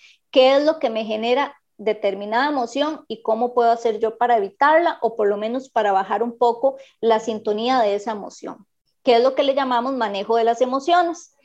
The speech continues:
Esa inteligencia emocional, eh, abarca desde dos, dos caminos o dos puntos de vista.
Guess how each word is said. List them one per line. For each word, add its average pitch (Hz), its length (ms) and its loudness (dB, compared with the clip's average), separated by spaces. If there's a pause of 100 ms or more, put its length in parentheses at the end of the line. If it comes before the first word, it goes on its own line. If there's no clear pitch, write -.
(220)
Esa 262 280 2
inteligencia 330 640 0
emocional, 302 840 -2 (540)
eh, 220 360 4
abarca 240 640 4
desde 214 320 0
dos, 226 460 -2
dos 240 360 2
caminos 247 500 -2
o 202 60 0
dos 202 200 -2
puntos 240 320 -2
de 196 100 -2
vista. - 420 -8